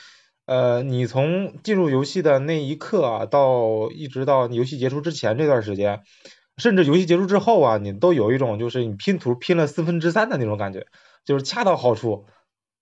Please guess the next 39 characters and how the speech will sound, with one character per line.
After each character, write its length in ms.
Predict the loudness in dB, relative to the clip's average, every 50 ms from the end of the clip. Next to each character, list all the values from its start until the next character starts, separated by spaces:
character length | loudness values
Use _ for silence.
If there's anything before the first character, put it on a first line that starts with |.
| _ _ _
啊， 160 | -4 -2 -2
一 300 | -2 -6 -10 -8 -2 0
个 140 | 0 0 0
一 140 | -2 -6 -2
千， 360 | 0 2 2 2 0 -2 -4
一 100 | -4 0
千 160 | 0 0 2
多 160 | 4 2 2
块 120 | 4 2 2
儿 40 |
的 80 | 2 2
拼 220 | 0 0 -2 -2
图， 240 | -2 -2 0 2 2
然 160 | 2 4 2
后 60 | 0 0
你 120 | -2 -6 -4
拼 140 | -4 0 2
了 100 | 2 0
四 100 | 2 0
分 100 | 0 0
之 80 | 0
三， 240 | 0 0 0 0 0 -2
你 120 | -4 -4
总 260 | 0 2 2 4 4
觉 120 | 4 4 2
得 100 | 2 2
再 160 | -2 -4 -4
拼 280 | -4 0 0 2 2 2
几 120 | -2 0
块 140 | 2 2 2
儿 20 |
我 80 | 2 2
就 140 | 2 0 0
离 280 | 0 -2 -4 -4 -4
终 160 | -2 -2 0
点 140 | 0 0 0
更 140 | 0 -2 -2
近 120 | 0 0
了。 180 | -2 -2 -4 -10